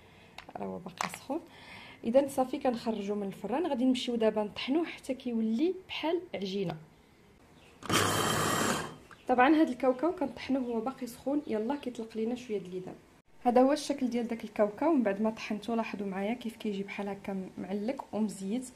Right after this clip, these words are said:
يعني بحال كنحصلوا على، آه، الزبده ديال داك الكاوكاو. غادي نزيد واحد الزلافه كبيره ديال السكر كلاصي، معلقه كبيره ديال القرفه،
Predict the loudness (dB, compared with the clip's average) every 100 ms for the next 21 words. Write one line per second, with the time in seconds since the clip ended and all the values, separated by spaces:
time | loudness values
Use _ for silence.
0 | -20 -20 -8 0 0 2 2 2 2 -2
1 | -4 -2 2 4 4 4 2 -4 -4 -4
2 | -4 0 0 2 2 2 -6 -4 -2 -4
3 | -6 -10 -10 -10 -10 -8 -14 -14 -20 -20
4 | -20 -20 -18 -14 -12 -4 2 4 6 6
5 | 4 4 2 -4 -2 2 2 2 0 2
6 | 4 4 0 -2 -6 -6 -6 -10 -6 -6
7 | -4 -4 -4 -2 -2 -2 -6 -20 -20 -20
8 | -20 -20 -20 -12 -12 -12 -16 -16 -18 -20
9 | -18 -18 -18 -20 -20 -20 -20 -20 -20 -20
10 | -20 -20 -20 -20 -20 -20 -20 -20 -20 -20
11 | -16 -2 2 2 2 0 2 2 4 2
12 | 0 -2 -6 -8 -4 -4